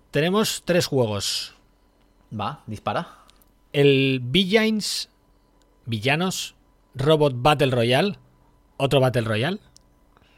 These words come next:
Speaker 2: No he visto nada, ¿eh? De este juego.
Speaker 1: Bueno, pues esto es un Battle Royale, rollo de, creo de treinta y cinco personas.
Speaker 2: Treinta y cinco.
Speaker 1: Y, eh, los personajes son un poco como villanos reconocidos, ¿vale? De hecho, bueno, está Frankenstein,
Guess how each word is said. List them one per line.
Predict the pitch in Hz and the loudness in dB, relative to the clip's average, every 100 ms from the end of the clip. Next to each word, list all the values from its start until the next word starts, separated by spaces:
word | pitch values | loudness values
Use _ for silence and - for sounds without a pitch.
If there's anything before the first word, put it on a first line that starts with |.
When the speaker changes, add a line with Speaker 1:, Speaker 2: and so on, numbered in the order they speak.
| - | -10
Speaker 2:
No | 135 | -4
he | |
visto | 156 160 139 | -2 -2 0
nada, | 147 113 226 | 0 0 -4
¿eh? | 113 | -10
De | 107 | -10
este | 110 | -10
juego. | 123 107 95 _ _ _ _ _ _ - _ | -8 -8 -10 _ _ _ _ _ _ -20 _
Speaker 1:
Bueno, | 156 139 | 0 0
pues | 143 151 | 0 -4
esto | 160 | -4
es | 151 | -6
un | 185 | -4
Battle | 185 180 | -4 -6
Royale, | 151 151 156 196 180 _ | -6 -4 -4 -4 -8 _
rollo | 131 123 143 123 113 | -10 -6 -4 -4 -6
de, | 110 117 113 113 113 113 117 - _ | -4 -4 -4 -4 -4 -6 -10 -16 _
creo | 135 139 | -2 -2
de | 117 | -2
treinta | 120 113 | -4 -4
y | |
cinco | 127 143 143 | -6 -6 -4
personas. | 117 151 180 233 - - _ _ - - - - | -2 -2 -2 -2 -4 -10 _ _ -20 -20 -20 -12
Speaker 2:
Treinta | 123 117 110 | -8 -6 -8
y | |
cinco. | 110 107 101 - _ - | -8 -10 -12 -16 _ -6
Speaker 1:
Y, | 190 220 - | -4 -4 -4
eh, | 139 135 | -4 -2
los | 131 127 | -2 -4
personajes | - 135 135 151 180 208 | -6 -8 -8 -10 -10 -10
son | - 170 | -10 -12
un | 151 | -12
poco | 180 175 | -14 -12
como | 160 131 | -12 -10
villanos | 135 123 147 160 180 185 185 185 175 160 139 | -12 -6 -6 -6 -6 -4 -4 -2 -4 -4 -4
reconocidos, | 123 123 113 107 127 101 90 - - - - | -4 -4 -6 -2 -2 -2 -6 -10 -14 -18 -4
¿vale? | 110 165 | -2 -2
De | 123 | -4
hecho, | - 113 | -4 -4
bueno, | 110 | -4
está | 104 101 | -6 -8
Frankenstein, | - 170 156 143 127 143 143 147 147 | -2 -2 0 -2 -4 -4 -2 -2 -2